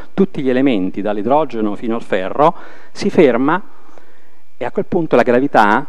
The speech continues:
non c'ha più questa forza di contrasto, perché la fusione è terminata, la fabbrica si è spenta, si è spento l'interruttore, in una frazione di secondo, dopo miliardi di anni di funzionamento,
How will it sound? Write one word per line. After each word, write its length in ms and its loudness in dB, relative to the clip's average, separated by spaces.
non 200 0
c'ha 220 2
più 460 4
questa 320 2
forza 340 2
di 80 -4
contrasto, 800 -8
perché 240 -2
la 80 4
fusione 360 4
è 40 -4
terminata, 540 2
la 60 2
fabbrica 320 4
si 80 4
è 20 6
spenta, 460 0
si 80 -2
è 20 -4
spento 300 0
l'interruttore, 720 2
in 80 0
una 100 6
frazione 340 4
di 60 4
secondo, 680 2
dopo 260 2
miliardi 460 0
di 140 -4
anni 180 0
di 100 -4
funzionamento, 1080 2